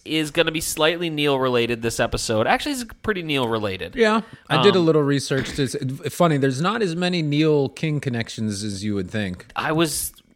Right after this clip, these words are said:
Speaker 1: I did a little research
Speaker 2: Yeah.
Speaker 1: myself. Could not find hardly as m-
Speaker 2: Yeah.
Speaker 1: any of the, uh, yeah.
Speaker 2: Did you find the, so there's one guy,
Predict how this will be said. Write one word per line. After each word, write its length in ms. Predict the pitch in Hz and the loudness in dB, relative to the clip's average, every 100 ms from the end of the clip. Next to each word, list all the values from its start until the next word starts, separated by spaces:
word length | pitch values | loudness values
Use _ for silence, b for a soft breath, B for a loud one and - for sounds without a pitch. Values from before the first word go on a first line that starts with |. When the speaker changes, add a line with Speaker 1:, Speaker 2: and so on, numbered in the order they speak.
| - | -2
Speaker 1:
I 180 | 120 123 | 0 0
did 280 | 120 127 | -2 -2
a 60 | 127 | 0
little 240 | 123 127 | -2 0
research 420 | 123 127 117 - - | 0 0 0 -2 -4
Speaker 2:
Yeah. 40 | |
Speaker 1:
myself. 380 | 127 - 131 - | -6 -4 -6 -6
Could 160 | 123 120 | -6 -4
not 180 | 117 | -4
find 260 | - 117 110 | -6 -8 -8
hardly 440 | 107 113 110 104 | -8 -6 -6 -8
as 180 | - 101 | -8 -10
m- 160 | 104 107 - - | -12 -18 -20 -8
Speaker 2:
Yeah. 140 | 123 | -2
Speaker 1:
any 300 | 151 143 120 | 0 0 -2
of 60 | 104 | -4
the, 300 | 52 57 50 - - | -8 -12 -16 -16 -14
uh, 80 | 69 - _ _ 208 - _ _ b b b | -14 -16 _ _ -20 -20 _ _ b b b
yeah. 220 | 131 - - | -2 -2 0
Speaker 2:
Did 160 | 151 131 | 2 4
you 100 | 160 | 4
find 380 | - 156 147 139 | 6 6 6 4
the, 220 | 135 117 | 2 0
so 220 | 117 - 131 | -2 2 4
there's 260 | 131 110 | 4 2
one 360 | 107 123 160 156 | 0 2 4 4
guy, 480 | 143 107 87 87 | 4 2 0 -8